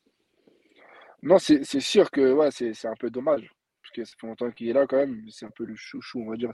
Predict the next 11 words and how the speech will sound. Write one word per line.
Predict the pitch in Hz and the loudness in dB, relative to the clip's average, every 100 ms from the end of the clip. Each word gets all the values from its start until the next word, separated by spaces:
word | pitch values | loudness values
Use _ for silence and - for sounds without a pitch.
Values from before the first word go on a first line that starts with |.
| - | -12
pour | - | -14
certains | 120 - 120 | -10 -2 -2
du | 117 | 4
parc. | 185 - - _ _ - - - - - - _ | 4 4 -4 _ _ -20 -20 -20 -20 -20 -20 _
Mais | 139 233 294 269 233 _ _ - _ _ _ | 6 8 10 8 2 _ _ -20 _ _ _
après, | - 131 - 202 185 - _ _ - | -4 -2 2 2 0 -6 _ _ -10
je | |
pense | - 165 | -8 0
que | 156 139 | 0 2
Luis | 135 151 160 | 0 -4 -4
Enrique, | 151 147 | -4 2